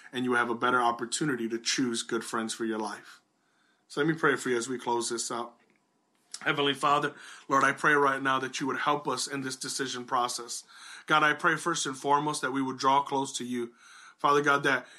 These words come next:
you are that friend who sticks closer than a brother, that you are the one that teaches us how to be friendly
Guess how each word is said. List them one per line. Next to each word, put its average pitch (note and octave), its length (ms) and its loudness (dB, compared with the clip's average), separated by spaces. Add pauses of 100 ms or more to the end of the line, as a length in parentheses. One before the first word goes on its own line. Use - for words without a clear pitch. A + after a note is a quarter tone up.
you F3 360 0
are D3+ 220 4
that C#3+ 180 2
friend D3 340 2
who C3+ 120 -8
sticks C3 300 -6
closer C#3 420 -2
than B2+ 160 -2
a B2 40 0
brother, A#2+ 420 0 (300)
that C#3+ 180 0
you F3 240 4
are D#3+ 120 6
the D3+ 80 2
one D3 160 2
that C3+ 180 0
teaches D#3+ 420 -4
us B2+ 120 -4
how E3 260 4
to D#3 80 2
be C#3 140 -6
friendly C3 460 -2